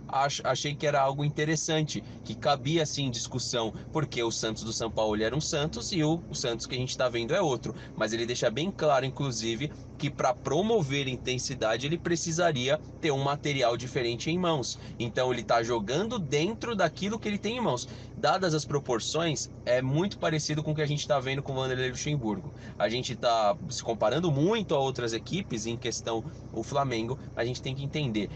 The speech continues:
que é um time em transição, que é um time que ainda não teve os seus reforços, e, e querer desqualificar aquilo que o Luxemburgo está fazendo, tentando comparar a um Palmeiras que não existe, eu acho minimamente incoerente por parte de alguns comunicadores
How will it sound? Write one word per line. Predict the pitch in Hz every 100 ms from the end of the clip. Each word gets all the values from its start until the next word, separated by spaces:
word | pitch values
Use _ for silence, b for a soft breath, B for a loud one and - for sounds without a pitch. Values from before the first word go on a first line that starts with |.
| B
que | -
é | 101
um | 104
time | - 185 185
em |
transição, | 160 151 123 113 - 120
que | 143 131
é |
um | 127
time | - 151
que | -
ainda | 127 139 180 185 151
não | 135
teve | 117 113 107
os |
seus | 104 107 107
reforços, | 104 101 107 123 151 - B B -
e, | 139 - -
e | 135
querer | - 160 151 175
desqualificar | 247 - 214 208 196 190 156
aquilo | 143 165 156
que | 151
o |
Luxemburgo | 151 160 135 170 202
está | - 175
fazendo, | - 156 127 127 110 B B -
tentando | 175 185 - 160 139 123
comparar | - 156 151 143 135 -
a | 120
um | 135
Palmeiras | 143 135 135 139 131
que | -
não | 135 160 139
existe, | 107 107 180 - - - B 311
eu | 240
acho | 151 151 - 151 B B
minimamente | 147 170 160 135 135 139 151
incoerente | 135 147 120 117 123
por | 131
parte | 123 120 117
de | 113
alguns | 113 120
comunicadores | - 117 117 113 110 110 110